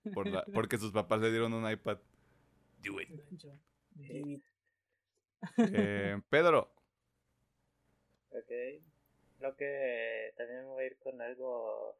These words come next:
Speaker 3: clasiquito, como Alejandro. Eh, la primera película de Alien.
Speaker 1: Uf.
Speaker 3: El octavo pasajero. Creo que la película a la fecha todavía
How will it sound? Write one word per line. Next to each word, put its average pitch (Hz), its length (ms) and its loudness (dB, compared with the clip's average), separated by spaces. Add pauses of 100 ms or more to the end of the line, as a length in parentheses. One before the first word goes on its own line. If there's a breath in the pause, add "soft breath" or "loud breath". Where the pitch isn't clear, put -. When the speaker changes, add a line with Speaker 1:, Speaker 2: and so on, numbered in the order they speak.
Speaker 3:
clasiquito, 123 760 -8 (120)
como 113 440 -12 (360)
Alejandro. 131 600 -8 (920)
Eh, 135 640 -6
la 127 180 -4
primera 139 320 -4
película 135 440 -8
de 127 100 0
Alien. 110 300 -4 (1500)
Speaker 1:
Uf. 98 300 -4
Speaker 3:
El 131 240 -8
octavo 139 680 -6
pasajero. 131 520 -10 (2250)
Creo 165 200 0
que 220 100 -8
la 208 200 -2
película 160 480 -8
a 151 40 -4
la 131 140 -4
fecha 139 640 -10
todavía 135 580 -6